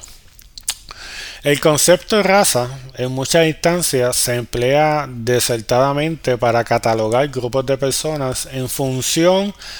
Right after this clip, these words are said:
a ideales políticas, creencias religiosas, nivel socioeconómico y lenguaje. Asimismo, como bien menciona Ayala en el dos mil siete, cito,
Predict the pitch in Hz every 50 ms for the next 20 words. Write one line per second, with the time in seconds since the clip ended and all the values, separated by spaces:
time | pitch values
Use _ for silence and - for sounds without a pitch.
0 | - - - - - 139 135 139 135 127 131 131 131 131 135 143 135 - - 143
1 | 139 135 143 156 165 143 131 117 101 - 98 92 - - - - - - - -
2 | - - - 127 123 123 123 135 135 - - 160 151 143 143 143 139 139 127 123
3 | 143 151 151 147 135 - - 113 98 92 87 - - - - 117 113 120 123 127
4 | 127 127 127 131 139 143 - - 156 - - 151 147 135 147 147 151 156 143 139
5 | 139 139 139 - 143 139 139 123 110 107 104 101 98 98 98 101 98 95 - -
6 | 90 - - - - - - - - - 135 131 - 170 175 190 202 220 220 190
7 | 170 160 151 139 139 135 135 135 127 127 123 123 127 139 147 160 165 165 156 -
8 | 165 160 160 156 143 135 127 139 143 151 160 151 135 120 117 113 117 110 113 113
9 | 117 120 127 123 - - 147 151 147 131 117 110 113 117 110 104 101 - - -
10 | - 143 151 131 123 113 110